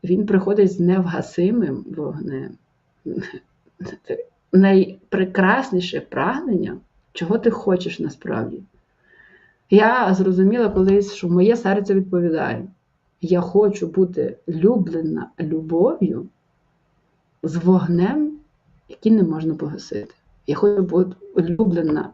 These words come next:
любов'ю невгасимого вогню. Як маю підозру, що я далеко не одна. Тому, якщо ви розділяєте це прагнення, бути любленою любов'ю невгасимого вогня,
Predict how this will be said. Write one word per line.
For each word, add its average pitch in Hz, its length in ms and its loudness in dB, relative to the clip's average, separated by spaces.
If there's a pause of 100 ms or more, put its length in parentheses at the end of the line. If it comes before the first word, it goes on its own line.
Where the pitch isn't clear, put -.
любов'ю 170 800 2
невгасимого 180 960 4
вогню. 160 480 -4 (1600)
Як 190 180 -14
маю 160 180 -2
підозру, 196 460 -2 (840)
що - 140 -10
я 143 60 0
далеко 165 360 -2
не 160 160 0
одна. 160 380 -4 (1400)
Тому, 175 440 2 (380)
якщо 190 280 0
ви 180 100 4
розділяєте 175 580 0
це - 160 -10
прагнення, 160 560 -4 (580)
бути 190 500 6
любленою 175 1040 2 (960)
любов'ю 190 580 8
невгасимого 180 640 2
вогня, 165 520 -4